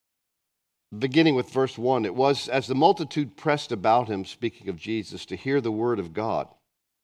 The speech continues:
He stood there by the lake of Gennesaret. The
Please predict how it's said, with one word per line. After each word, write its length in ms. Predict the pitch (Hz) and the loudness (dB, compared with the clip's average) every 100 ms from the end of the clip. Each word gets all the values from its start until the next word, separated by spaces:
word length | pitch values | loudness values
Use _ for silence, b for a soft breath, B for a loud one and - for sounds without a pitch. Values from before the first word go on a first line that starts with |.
| _ _ _ - | _ _ _ -6
He 80 | |
stood 320 | 147 - 233 180 | -4 0 0 2
there 200 | 127 123 | 2 2
by 220 | 113 117 | 2 2
the 100 | 107 | 0
lake 340 | 107 117 - | 0 0 -2
of 140 | 110 87 | -6 -4
Gennesaret. 840 | 107 117 127 - 90 80 - - | -2 0 -2 -4 -8 -8 -10 -16
The 240 | 82 85 | -14 -14